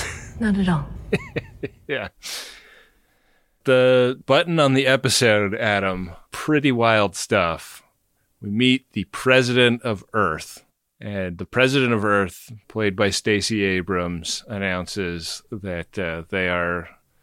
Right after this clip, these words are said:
Speaker 2: going to be rejoining the Federation post-haste, really putting things back together.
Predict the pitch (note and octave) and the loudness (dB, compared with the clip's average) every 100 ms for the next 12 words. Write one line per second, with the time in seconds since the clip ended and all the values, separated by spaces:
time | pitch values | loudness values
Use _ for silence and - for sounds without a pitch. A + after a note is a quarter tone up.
0 | _ _ - G2+ F#2+ F#2 F#2 A2 G2+ G#2+ | _ _ -10 -8 -6 -6 -2 -2 -2 0
1 | G2+ G2 F#2+ - A2 G2 G2 F#2+ - G2+ | 0 -2 -4 -4 -2 0 2 0 -2 -4
2 | F2 - C3+ C3 - G#2+ F#2 F2+ - - | -2 2 2 2 0 2 2 -2 -6 -10
3 | - _ _ _ B2 C3+ B2+ - D3 B2+ | -16 _ _ _ 0 2 2 0 0 0
4 | C3 A2+ G2 G#2 F#2 G#2+ G2 F2 D2+ C#2 | 2 2 2 0 0 -2 0 -2 -4 -12